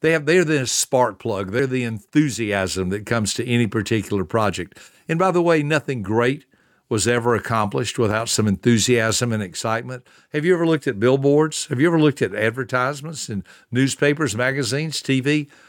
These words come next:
They're always focused on people having fun and being excited because there's no business like show business.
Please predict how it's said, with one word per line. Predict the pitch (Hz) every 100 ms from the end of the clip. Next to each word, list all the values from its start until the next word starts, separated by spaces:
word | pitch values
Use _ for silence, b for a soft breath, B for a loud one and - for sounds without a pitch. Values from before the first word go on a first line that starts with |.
| b _
They're | 107 95
always | 135 135 147 151 151 143 -
focused | - 135 - 120 -
on | 107 92
people | - 123 127 110 b b b b -
having | 127 123 104
fun | - 139 131 113
and | 101 95
being | 120 113
excited | 98 95 - 135 120 101 87
because | 98 95 113 104 98 b b b
there's | 104 104 107
no | 123
business | 117 123 113 127 113 120
like | 117 101
show | - 120
business. | 101 98 87 90 80 -